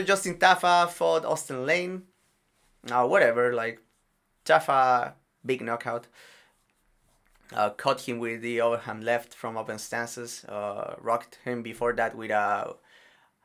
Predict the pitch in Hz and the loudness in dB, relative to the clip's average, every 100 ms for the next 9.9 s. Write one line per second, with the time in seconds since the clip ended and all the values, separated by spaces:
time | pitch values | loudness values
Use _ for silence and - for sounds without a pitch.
0 | _ - 117 110 107 113 - - 135 - | _ -6 2 2 4 0 -2 -6 -6 -8
1 | _ - 127 113 117 113 113 123 117 113 | _ -16 -12 -10 -4 -4 -2 -6 -2 -4
2 | 117 123 113 - - - - - - - | -4 -8 -8 -10 -20 -18 -20 -20 -12 -6
3 | 107 208 147 120 117 113 117 120 120 131 | -4 -4 -2 -2 -2 -4 -4 -2 -2 -4
4 | 131 131 151 160 147 127 123 117 113 123 | -8 -4 -2 2 2 4 2 2 -4 -8
5 | - 123 123 120 - - 110 107 147 143 | -2 4 4 4 -2 2 2 4 0 -2
6 | 123 120 127 127 123 123 _ _ - 156 | -4 -2 -2 -2 -4 -10 _ _ -2 -2
7 | 160 - - 139 156 127 - - 131 127 | -2 -12 -2 2 2 0 -6 -2 0 0
8 | 123 120 117 117 - - - - 156 156 | -4 0 0 0 -6 -20 -20 -12 -8 -2
9 | 156 156 143 131 135 131 135 127 | -2 -2 -4 -4 -2 -2 0 -2